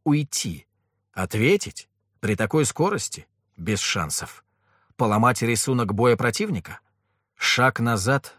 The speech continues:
пропустить перед собой ботинок, полшага, голову влево, враг бьет локтем наотмашь,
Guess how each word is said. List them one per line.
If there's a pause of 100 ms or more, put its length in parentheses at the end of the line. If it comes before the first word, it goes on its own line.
пропустить
перед
собой
ботинок, (320)
полшага,
голову
влево, (220)
враг
бьет
локтем
наотмашь,